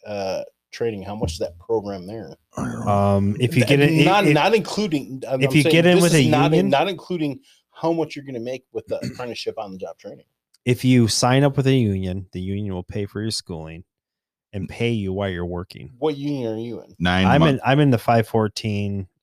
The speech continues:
Speaker 3: uh, I U pat out
Speaker 1: What's
Speaker 3: of
Speaker 1: that?
Speaker 3: Ann Arbor. It's the International Painters and Finishers Union.
Speaker 1: Okay, so what, what,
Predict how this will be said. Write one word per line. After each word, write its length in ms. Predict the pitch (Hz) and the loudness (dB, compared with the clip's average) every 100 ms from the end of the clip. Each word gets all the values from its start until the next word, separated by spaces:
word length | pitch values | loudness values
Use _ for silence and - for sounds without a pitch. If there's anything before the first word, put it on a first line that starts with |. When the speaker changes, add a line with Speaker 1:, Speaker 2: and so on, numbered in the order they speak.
| _ | _
Speaker 3:
uh, 240 | 98 87 - | -6 -4 -2
I 100 | 107 | -2
U 180 | 101 92 | -2 -2
pat 300 | 101 92 90 | -2 -2 -4
out 40 | - _ _ _ _ _ | -8 _ _ _ _ _
Speaker 1:
What's 180 | 101 98 | -4 -2
Speaker 3:
of 60 | 92 | 0
Speaker 1:
that? 60 | |
Speaker 3:
Ann 140 | 98 92 | -2 -2
Arbor. 360 | 87 82 82 _ _ _ _ _ _ - | -4 -6 -10 _ _ _ _ _ _ -2
It's 300 | 123 - - | -2 0 0
the 200 | 120 110 | 0 2
International 760 | 123 113 113 107 - 113 107 | 0 2 2 0 -2 -2 -2
Painters 1500 | 101 117 104 101 98 98 98 98 92 90 - - - - - - _ _ - | -2 -4 -4 -2 -2 -2 -2 -2 -4 -6 -6 -6 -8 -8 -10 -14 _ _ -14
and 500 | 98 92 90 90 87 | -8 -6 -6 -8 -10
Finishers 560 | - 101 95 - 95 90 | -6 -4 -4 -6 -6 -4
Union. 440 | 92 92 92 95 _ - | -6 -6 -6 -8 _ -8
Speaker 1:
Okay, 220 | 147 151 - | 0 0 2
so 160 | - | 2
what, 280 | 143 147 151 | 4 6 4
what, 380 | 143 131 139 135 | 0 2 2 0